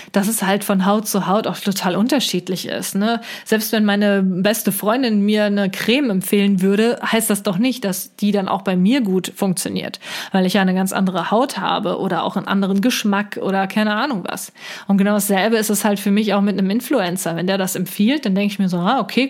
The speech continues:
cool, interessant, will ich ausprobieren“, aber bin dann jetzt auch nicht irgendwie, äh, so völlig enttäuscht, wenn das dann bei mir nicht funktioniert, weil das für mich einfach normal ist.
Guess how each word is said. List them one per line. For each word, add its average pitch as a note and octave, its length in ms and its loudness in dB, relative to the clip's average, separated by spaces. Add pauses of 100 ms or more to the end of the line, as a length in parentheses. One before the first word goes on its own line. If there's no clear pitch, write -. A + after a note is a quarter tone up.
cool, C4 120 4
interessant, G#3+ 680 0
will G3 120 0
ich F#3+ 120 -4
ausprobieren“, D4+ 680 0 (400)
aber A3+ 520 2
bin A3 280 2
dann A#3 160 2
jetzt A3 340 -2
auch G#3+ 220 2
nicht G#3+ 260 0
irgendwie, G#3+ 680 2 (600)
äh, G3+ 300 4
so F#3 140 0
völlig A#3 500 0
enttäuscht, G#3+ 580 0
wenn G#3 120 0
das G#3 220 -2
dann G3+ 180 0
bei G3+ 80 2
mir G3 180 2
nicht A#3+ 220 2
funktioniert, F3+ 540 -2
weil F#3+ 100 0
das F#3 140 -2
für G3 80 0
mich F#3+ 200 0
einfach F3+ 200 -2
normal G3+ 520 0
ist. - 360 -8